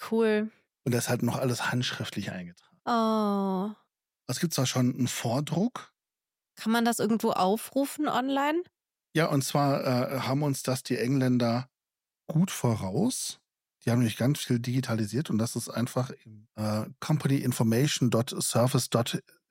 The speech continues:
Speaker 2: gov punkt U K.
Speaker 1: Das ist ja cool.
Speaker 2: Also wenn man einfach sagt, U K Company Search, findet man den Eintrag.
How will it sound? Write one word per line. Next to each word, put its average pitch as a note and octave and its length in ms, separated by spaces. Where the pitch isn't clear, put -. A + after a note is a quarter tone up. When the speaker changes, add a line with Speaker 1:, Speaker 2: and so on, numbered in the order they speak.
Speaker 2:
gov B2 320
punkt A#2 340
U A2+ 240
K. C3 420
Speaker 1:
Das G3+ 160
ist - 80
ja G3 100
cool. G3 260
Speaker 2:
Also A2+ 220
wenn A#2 60
man A#2 100
einfach A2+ 180
sagt, A2 300
U B2+ 120
K B2+ 200
Company B2+ 440
Search, A#2 340
findet A2+ 340
man A2 80
den G#2 140
Eintrag. A#2 380